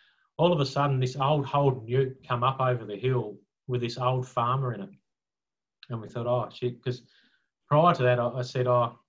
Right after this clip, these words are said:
you know, we, we'll probably get bloody lost, end up running back to Melbourne or whatever it is." Anyway, old mate's come up and he stopped, and there was, there was no, like, um,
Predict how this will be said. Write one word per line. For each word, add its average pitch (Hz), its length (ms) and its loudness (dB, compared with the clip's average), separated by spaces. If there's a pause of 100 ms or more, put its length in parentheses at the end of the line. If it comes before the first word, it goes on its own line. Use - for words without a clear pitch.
(420)
you 127 120 -4
know, 120 200 -4 (460)
we, 135 120 -4
we'll 131 160 -4
probably 131 240 -2
get 110 120 -12
bloody 110 240 -8
lost, 117 320 -8
end 113 140 -10
up 104 100 -10
running 107 240 -12
back 104 180 -12
to - 60 -16
Melbourne 113 340 -6
or 107 80 -16
whatever 123 260 -6
it 117 60 -6
is." 117 140 -8
Anyway, 123 400 -4
old 151 220 2
mate's 143 240 -2
come 117 240 -8
up 120 200 -6 (1200)
and 139 120 0
he 127 80 0
stopped, - 560 -4 (180)
and 143 140 -2
there 139 100 4
was, 135 300 0 (100)
there 147 100 0
was 139 180 0
no, 170 300 2
like, 127 460 2
um, 117 380 -2